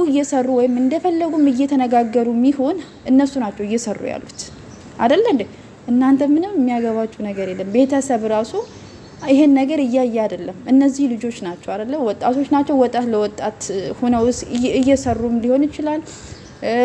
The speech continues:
እውነትም ይሁን ውሸት፣ በቃ እነሱ፣ እነዚህ ወጣቶች ብቻ ናቸው አሁን እንትን እያሉ ያሉት። ስለዚህ ቤተሰብን እዚህ ቦታ ላይ አምጥታችሁ ሌላ ነገር ባትፈጥሩባቸው ጥሩ ነው ብዬ አስባለሁ። ሲቀጥል ደግሞ ጥሩ ጥሩ ኮሜንት ጻፉላቸው፣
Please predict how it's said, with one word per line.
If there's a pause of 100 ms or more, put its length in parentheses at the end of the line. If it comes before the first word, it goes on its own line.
(380)
እውነትም
ይሁን
ውሸት፣
በቃ (160)
እነሱ፣ (680)
እነዚህ
ወጣቶች
ብቻ
ናቸው
አሁን
እንትን
እያሉ
ያሉት።
ስለዚህ (140)
ቤተሰብን
እዚህ
ቦታ
ላይ (120)
አምጥታችሁ
ሌላ
ነገር
ባትፈጥሩባቸው
ጥሩ
ነው
ብዬ
አስባለሁ። (420)
ሲቀጥል
ደግሞ
ጥሩ (100)
ጥሩ
ኮሜንት
ጻፉላቸው፣